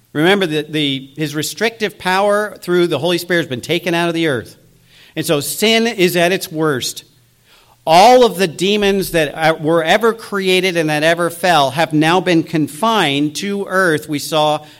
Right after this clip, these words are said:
in the last chapter, for the last three and a half years of the tribulation period. So all evil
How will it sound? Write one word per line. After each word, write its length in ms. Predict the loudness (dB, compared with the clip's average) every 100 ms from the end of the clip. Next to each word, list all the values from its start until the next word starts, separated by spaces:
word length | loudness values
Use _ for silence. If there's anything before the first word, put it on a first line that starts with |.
| -6
in 120 | -4
the 80 | 0
last 340 | 0 0 -2
chapter, 560 | 0 0 0 -4 -6 -10 -20 _ _ _
for 360 | -6 2 4 4
the 100 | 4
last 320 | 4 2 0
three 180 | 0 0
and 80 | 2
a 40 |
half 260 | 0 -2 -2
years 240 | -2 -2
of 80 | -8
the 80 | -8
tribulation 560 | -6 -4 -2 -2 -4
period. 420 | -6 -2 0 0
So 200 | 0 -4 2
all 380 | 6 8 6 4
evil 600 | 0 0 2 0 -2 -8